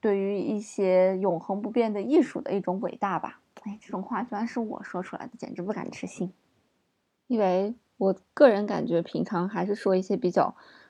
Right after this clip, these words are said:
逗逼和搞笑的话的，不会说到这么深沉的话的。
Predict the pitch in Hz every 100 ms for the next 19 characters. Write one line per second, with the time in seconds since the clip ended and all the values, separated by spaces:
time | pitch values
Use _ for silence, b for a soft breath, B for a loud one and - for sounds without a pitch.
0 | b 269 202 214 220 226 - - 185 147
1 | - 190 - 226 226 - - 226 269 262
2 | - 233 196 196 214 226 - 208 208 -
3 | - - - -